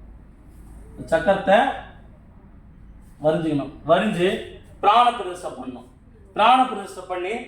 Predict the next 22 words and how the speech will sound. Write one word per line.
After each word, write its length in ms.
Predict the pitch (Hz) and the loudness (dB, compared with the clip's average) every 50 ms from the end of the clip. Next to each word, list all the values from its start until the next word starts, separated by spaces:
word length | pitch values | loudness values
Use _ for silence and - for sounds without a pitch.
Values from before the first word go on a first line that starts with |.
| - - - - - - - | -18 -20 -20 -20 -18 -6 2
அபிஷேகம் 560 | 196 - - - - - 226 202 180 170 151 | 2 2 2 2 -2 0 2 2 2 0 -4
பண்ணணும். 320 | 147 131 123 117 113 - - - - - - - - - | -4 -6 -6 -10 -12 -16 -18 -20 -20 -20 -8 0 2 2
அபிஷேகம் 440 | - 220 262 - 269 240 220 196 185 | 2 2 0 -2 0 0 0 0 -2
பண்ணிட்டு 380 | 185 180 175 170 170 170 180 214 226 226 - - - - - - - - - - - - 156 | -4 -4 -4 -8 -8 -4 -2 -2 -2 -2 -6 -10 -16 -20 -20 -20 -20 -20 -20 -10 0 2 2
அஷ்ட 300 | 180 - - - 269 262 254 - | 2 2 2 0 0 2 2 2
திரவியம் 420 | 220 226 220 220 226 247 254 254 - - - - | 2 4 4 2 2 0 -2 -4 -6 -10 -16 -12
இல்ல 200 | 135 151 165 160 - 151 | -8 -4 -2 2 2 2
அல்லது 320 | 175 180 190 - 190 226 247 240 247 - - - | 2 4 2 2 2 2 0 0 -2 -2 0 0
அஷ்டகந்தம் 680 | 156 - - - 214 190 165 165 143 131 127 - - - - - - - - - - - - - - - - - - - - - - | -2 -2 -2 -4 -4 -2 0 -2 -2 -2 -8 -8 -12 -18 -20 -20 -20 -20 -20 -20 -20 -20 -20 -20 -20 -20 -20 -20 -20 -20 -18 -10 -6
இதை 260 | - 339 - 233 262 269 - - - - - - | -2 2 4 4 4 2 -2 -6 -10 -14 -16 -14
இது 140 | - 165 170 | -8 -2 2
மேல 180 | 185 185 180 | 2 2 2
பூசிக்கணும். 560 | - 156 160 - - 123 120 120 113 - - - - - - - - - - - - - - - - - - - - | 2 -4 -8 -10 -10 -10 -12 -12 -12 -12 -16 -20 -20 -20 -20 -20 -20 -20 -20 -20 -20 -20 -20 -20 -20 -20 -16 -6 2
மேல 200 | 180 220 262 269 | 4 6 6 6
பூசிக்கிட்டு 440 | 262 - - 220 - 233 233 208 202 208 | 4 -2 -4 -6 -6 -6 -6 -4 2 2
என்ன 100 | 226 226 | 2 2
செய்யணும் 340 | 220 202 190 185 180 175 | 2 -2 -4 -2 -2 -4
கேட்டீங்கன்னா, 380 | 175 170 180 185 185 185 - - - 240 - - - - - - - - - - - - - - - - - - | -4 -4 -4 -4 0 0 0 2 2 0 -2 -6 -12 -16 -20 -20 -20 -20 -20 -20 -20 -20 -20 -20 -20 -20 -12 -8
இந்த 280 | 160 190 220 220 220 214 - - | -6 -4 0 0 0 0 2 2
தகுடை 320 | 196 214 220 254 220 185 185 233 - - - - - - - - | 2 2 2 2 2 4 4 4 2 -2 -10 -12 -16 -10 -2 2
தாம்பல் 340 | 196 226 262 254 - - 226 | 4 4 4 2 0 0 -2
தட்டுல 260 | 208 - - 180 | -4 -4 -2 -2